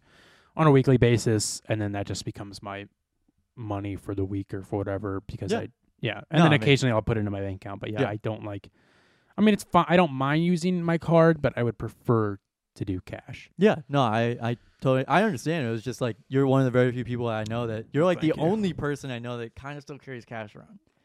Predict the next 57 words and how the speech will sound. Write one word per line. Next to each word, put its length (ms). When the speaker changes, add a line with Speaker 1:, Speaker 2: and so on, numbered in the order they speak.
Speaker 1:
Uh, 60
that's 140
also 260
a 40
flex. 400
Speaker 2:
Well, 100
I 80
mean, 320
I 120
Speaker 1:
I 20
Speaker 2:
just 80
Speaker 1:
like 160
to 80
Speaker 2:
remember 140
Speaker 1:
carry 100
around 320
thou-, 280
if 140
you 120
ever 180
see 240
me, 100
just 180
know 120
I'm 100
carrying 300
thousands 560
of 60
Speaker 2:
Yeah. 60
Speaker 1:
dollars 420
around. 400
Speaker 2:
Well, 100
that's 140
what 100
my 80
grandpa 440
used 220
to 60
do. 160
He 120
used 180
to 60
carry 300
basically 640
Speaker 1:
A 20
wad? 340
Speaker 2:
like, 160
a 60
wad 360
of 100
cash 360
with 160
a, 300
with 160
a 240
coin 340
clip 240